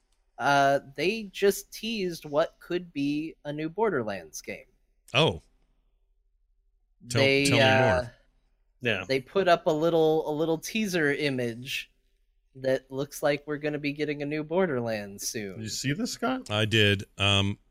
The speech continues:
Speaker 2: it's like a Bos-, uh, hint about a Boston event where they'll talk about
Speaker 3: Ex-,
Speaker 2: it.
Speaker 3: Exit three. Exit three.
Speaker 2: Yeah. I mean,
Speaker 1: Yeah.
Speaker 2: I'm sure it is. They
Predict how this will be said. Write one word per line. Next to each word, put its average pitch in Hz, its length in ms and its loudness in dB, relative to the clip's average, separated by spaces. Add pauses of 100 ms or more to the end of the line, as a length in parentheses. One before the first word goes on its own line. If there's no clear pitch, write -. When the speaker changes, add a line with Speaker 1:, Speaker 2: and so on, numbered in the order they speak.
Speaker 2:
it's - 160 -2
like 104 140 2
a 92 140 2 (540)
Bos-, 95 500 0
uh, 98 280 -4
hint 98 200 0
about 95 180 0
a 87 40 -2
Boston 92 640 -4 (1040)
event 104 420 0
where 95 100 0
they'll 92 200 2
talk 101 300 0
about 104 260 4
Speaker 3:
Ex-, 104 120 6
Speaker 2:
it. - 120 -16
Speaker 3:
Exit 147 440 4
three. 143 440 8 (260)
Exit 127 360 -2
three. 104 380 -2 (160)
Speaker 2:
Yeah. 87 420 2 (540)
I 139 80 -2
mean, 185 140 6
Speaker 1:
Yeah. 214 60 6
Speaker 2:
I'm 233 100 6
sure 180 340 6
it 120 80 6
is. 95 340 4
They 123 200 0